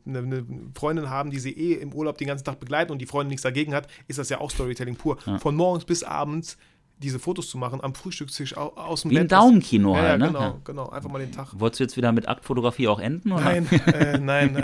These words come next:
Speaker 1: alles gut. Ich wollte auch nicht wieder ein neues Fass aufmachen. Vielen, vielen Dank für deine Zeit, lieber Zuhörer.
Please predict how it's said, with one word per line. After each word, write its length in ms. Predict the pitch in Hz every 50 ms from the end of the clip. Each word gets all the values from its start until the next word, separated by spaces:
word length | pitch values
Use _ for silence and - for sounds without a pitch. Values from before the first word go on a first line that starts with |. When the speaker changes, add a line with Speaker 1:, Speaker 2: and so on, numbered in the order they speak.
| 135 143 131
Speaker 1:
alles 220 | 143 151 143 -
gut. 160 | - 160 156 147 - - - 117 - - 120 -
Ich 160 | 117 117 -
wollte 300 | 139 131 143 135 123 117 -
auch 100 | 131 123
nicht 240 | 127 131 127 - -
wieder 80 | 127 123
ein 60 | 120
neues 180 | 120 117 113 -
Fass 180 | - 127 -
aufmachen. 300 | - 117 113 120 120 120
Vielen, 320 | 120 - - 175 180 175 165
vielen 180 | - 165 151 139
Dank 200 | 147 156 165 -
für 80 | -
deine 220 | 143 139 135 131 -
Zeit, 200 | - 160 165 160
lieber 200 | 151 143 143 135
Zuhörer. 480 | - 147 139 139 135 127 131 127 131